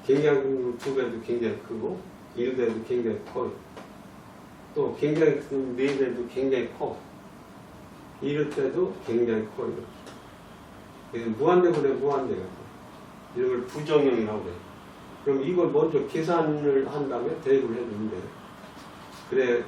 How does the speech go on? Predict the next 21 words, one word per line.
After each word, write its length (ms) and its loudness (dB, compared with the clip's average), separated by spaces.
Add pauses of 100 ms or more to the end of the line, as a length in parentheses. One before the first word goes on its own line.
극한값을 540 -2 (100)
구할 160 -4
수 140 -12
있다고. 280 -12 (1300)
분모분자를 720 8
X로 380 2
나눠봐. 520 0
X로 400 -2
나누면 460 -2
뭐야? 120 -8 (1200)
응? 220 -6 (180)
이 460 -4 (160)
플러스 520 -4 (1080)
X분의 640 -2
일. 100 -2 (800)
여기도 340 2
X로 380 -2
나누면 340 -2 (160)
사 200 -6 (840)
마이너스 880 -2
X분의 500 -6